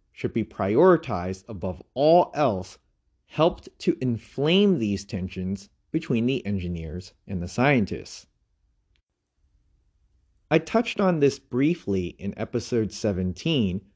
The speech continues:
when I discussed the Ranger program. In June nineteen sixty-two,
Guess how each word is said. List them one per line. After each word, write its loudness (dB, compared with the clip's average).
when 0
I 2
discussed -4
the -4
Ranger 2
program. -8
In 2
June 4
nineteen -4
sixty-two, 2